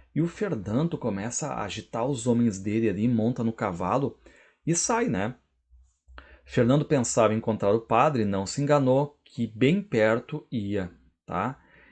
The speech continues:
E aí o padre chega e diz, "Vá, Fernando, olha só, a Luísa morreu, a tua irmã morreu." "Morreu, filho?" disse o padre comovido. E Úrsula geme acurvada pela mais pungente e aflitiva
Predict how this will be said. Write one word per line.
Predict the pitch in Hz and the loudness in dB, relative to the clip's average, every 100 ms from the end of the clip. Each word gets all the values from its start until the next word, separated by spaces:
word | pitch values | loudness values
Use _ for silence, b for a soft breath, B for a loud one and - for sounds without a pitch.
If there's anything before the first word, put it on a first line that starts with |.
| b | b
E | - | 0
aí | 123 113 | 2 2
o | |
padre | 139 - 101 113 127 95 87 - | 0 -2 0 0 -2 -10 -12 -14
chega | - - 104 123 | -10 -6 -6 -6
e | |
diz, | 113 120 | -4 -2
"Vá, | 107 143 | 0 -2
Fernando, | - 98 90 87 | -2 -4 -2 0
olha | 87 120 | -2 -2
só, | - 117 117 139 117 | -4 -2 0 0 -2
a | 92 | -4
Luísa | 90 98 95 87 101 | -4 -4 -6 -6 -2
morreu, | 117 120 117 147 151 - _ - | -2 0 -2 -2 -2 -8 _ -20
a | |
tua | - - 95 | -16 -6 -4
irmã | 92 92 | -2 -2
morreu." | 98 123 120 156 151 b b b b | -2 -2 -2 -4 -4 b b b b
"Morreu, | 110 - - 190 | -2 0 4 4
filho?" | - - 110 90 - - | 4 -2 0 -2 -10 -12
disse | 101 - | -10 -8
o | - | -6
padre | 95 90 92 | -2 0 -2
comovido. | 98 98 87 98 90 - _ b b b b | -6 -4 -4 -4 -6 -8 _ b b b b
E | 117 113 | 0 4
Úrsula | 170 175 127 104 | 4 2 0 0
geme | 92 113 143 131 - - | 2 4 4 4 0 0
acurvada | 156 175 - 175 104 104 104 110 120 | 0 0 -2 -2 0 0 2 0 -2
pela | 120 113 | 0 -2
mais | 98 95 165 165 | -2 -4 -4 -8
pungente | - 156 120 101 101 104 - | -8 -4 -2 -2 -4 -4 -8
e | |
aflitiva | 110 - 120 - 95 90 95 | -8 -8 -8 -4 -4 -4 -6